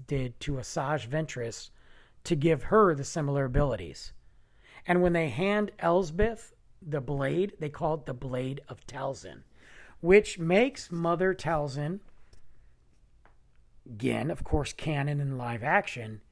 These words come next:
but it just goes to show you the history, and it goes to show you how much Dave Filoni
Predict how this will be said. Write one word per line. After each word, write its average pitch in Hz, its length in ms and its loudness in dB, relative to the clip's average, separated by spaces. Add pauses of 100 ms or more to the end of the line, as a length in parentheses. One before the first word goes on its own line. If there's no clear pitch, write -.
(480)
but 160 140 0
it 151 120 -6
just - 280 0
goes 202 200 0
to 165 100 -8
show 185 200 -2
you 170 160 0
the 147 80 -2
history, - 440 2
and 131 80 -6
it 127 40 -8
goes 170 200 -4
to 151 60 -10
show 160 140 -6
you 170 160 0
how 156 180 -4
much 180 280 -2 (100)
Dave 160 380 -2
Filoni 147 560 -4